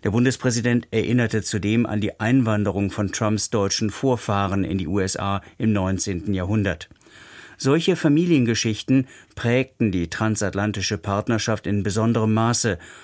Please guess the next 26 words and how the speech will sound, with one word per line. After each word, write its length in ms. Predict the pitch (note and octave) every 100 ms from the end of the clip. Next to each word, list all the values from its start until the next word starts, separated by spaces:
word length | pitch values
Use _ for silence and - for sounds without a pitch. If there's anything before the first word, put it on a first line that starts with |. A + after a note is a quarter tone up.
| -
und 120 | A#2 -
verbänden 720 | A#2+ B2 B2+ B2 A2 G#2 F#2+
beide 260 | G2+ G#2
Länder 460 | G2+ G2+ G#2+ A2 G#2
über 220 | G2+ G#2
Generationen 840 | G#2 G#2 G2+ - - A#2+ A#2 G2
hinweg 400 | E2+ G2 F#2 F2
miteinander, 560 | G2+ F#2+ F#2 F#2+ F#2+ E2+ -
so 120 | -
Steinmeier. 640 | G2 G#2 F#2 F#2+ F#2 E2+ - - - - - - - -
Trumps 380 | C#3 A#2+ A#2+ -
Großvater 920 | B2 C3 - B2 A2+ G#2+ A#2+ B2+ A#2+
war 180 | G2+ F#2
im 120 | G2+
Jahr 360 | G2 F#2+ G2 -
achtzehnhundertfünfundachtzig 1500 | A2 - - G#2 G2+ G2 - C3+ A#2 F#2+ G#2 G2+ - G#2 D#2+ - - - -
vom 220 | G#2+ F#2+
rheinland-pfälzischen 880 | F2+ G#2 G#2 G2 A#2 A2 G#2+ G#2 G2+
Kallstadt 580 | - A#2 A2+ - F#2 -
aus 320 | F#2 E2+ -
in 160 | - F#2+
die 80 | F2+
U 140 | F#2+
S 160 | E2+ -
A 180 | F#2+
emigriert. 640 | C#2+ F#2+ F2 G2 F2 -